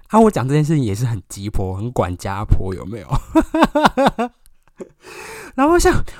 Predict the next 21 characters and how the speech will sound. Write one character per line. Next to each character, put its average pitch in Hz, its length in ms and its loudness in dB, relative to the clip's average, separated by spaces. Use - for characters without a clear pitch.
我 196 140 2
今 262 280 2
天， 262 340 4
前 175 220 -2
几 165 120 -6
天 151 200 0
下 151 260 -2
班 117 420 -6
也 113 120 -2
是 143 180 -6
一 104 260 -8
样， 101 260 -4
准 107 200 -6
备 131 140 -4
上 110 460 -8
就 123 100 -4
是 120 140 0
车 110 300 -2
厢 104 260 -2
之 101 220 -6
后， 98 320 -6